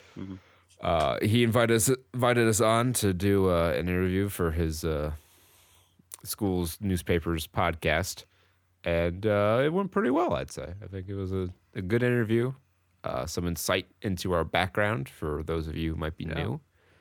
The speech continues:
Speaker 2: uh, and we'll, uh, we'll plug that more appropriately when we know what's up.
Speaker 1: Yeah. Uh, they're, they run on SoundCloud and Red Circle.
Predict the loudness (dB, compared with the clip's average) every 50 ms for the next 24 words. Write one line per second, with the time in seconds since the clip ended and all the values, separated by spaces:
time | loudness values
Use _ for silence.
0 | _ _ _ _ _ _ -8 -6 -6 -4 -6 -6 -6 -6 -6 -6 -4 -2 -2 0
1 | 0 2 2 0 0 0 0 0 -2 -4 -6 -8 _ _ _ _ -20 -20 -20 _
2 | -12 -8 -8 -6 -2 0 0 2 2 2 2 2 2 2 2 2 0 0 2 2
3 | 0 0 0 -2 -8 -10 -8 -8 -6 -6 -6 -6 -8 -6 -6 -6 -6 -4 -4 -4
4 | -2 -2 -4 -4 -2 -4 -4 -4 -6 -12 -20 _ _ _ _ _ _ _ _ _
5 | _ _ _ _ _ _ _ _ _ -20 -18 -16 -14 -14 -12 -12 -14 -16 _ _
6 | _ -20 -20 -20 _ _ _ _ -10 -8 -6 -4 -4 -4 -6 -8 -12 -18 _ _
7 | _ -12 -8 -6 -6 -6 -6 -8 -10 -12 -10 -4 -2 -2 0 0 0 -2 -4 -4
8 | -8 -8 -4 -2 -2 0 0 0 -2 -4 -6 -6 -6 -6 -6 -6 -8 -8 -8 -6
9 | -4 -4 -4 -4 -4 -4 -2 -4 -4 -4 -4 -6 -6